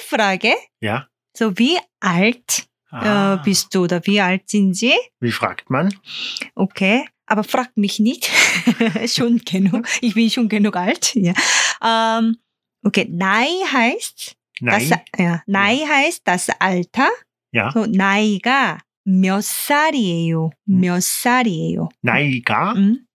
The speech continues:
Speaker 2: 몇 살이에요?
Speaker 1: Ja, aber 나이가,
Speaker 2: Mhm.
Speaker 1: äh, können wir einfach weglassen. So,
Speaker 2: Mhm.
Speaker 1: 몇 살이에요?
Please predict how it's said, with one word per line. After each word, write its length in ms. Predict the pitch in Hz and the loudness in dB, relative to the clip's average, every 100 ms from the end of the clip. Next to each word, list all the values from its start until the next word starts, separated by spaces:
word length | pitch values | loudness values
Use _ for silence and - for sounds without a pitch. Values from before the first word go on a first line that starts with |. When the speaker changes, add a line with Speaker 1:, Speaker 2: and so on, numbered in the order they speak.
| - | -8
Speaker 2:
몇 300 | 127 170 - | -2 -2 -2
살이에요? 800 | - 131 123 113 98 87 85 85 - | -4 0 0 0 -2 -4 -6 -10 -2
Speaker 1:
Ja, 260 | 202 170 - - | 0 0 -6 -6
aber 300 | 220 269 330 - - - | 0 0 0 -4 -18 -2
나이가, 600 | 208 226 254 220 185 175 _ _ _ | 2 2 2 0 -2 -4 _ _ _
Speaker 2:
Mhm. 320 | - 110 151 175 | -10 -4 -4 -2
Speaker 1:
äh, 400 | 202 202 196 190 - _ - - - - - | 0 2 2 0 -4 _ -12 -8 -8 -8 -4
können 260 | 285 302 | -2 0
wir 140 | 233 196 | 0 2
einfach 400 | 180 185 196 185 202 _ _ | 0 -2 -2 -2 -4 _ _
weglassen. 1120 | - 175 208 - - 180 165 - - 156 156 - | -2 0 0 -2 -4 0 0 -2 -2 -2 -4 -4
So, 260 | 254 311 - | -2 -2 -2
Speaker 2:
Mhm. 120 | 208 | 0
Speaker 1:
몇 180 | 202 196 | 0 0
살이에요? 800 | - 302 311 247 175 165 160 | 0 0 0 0 0 0 -2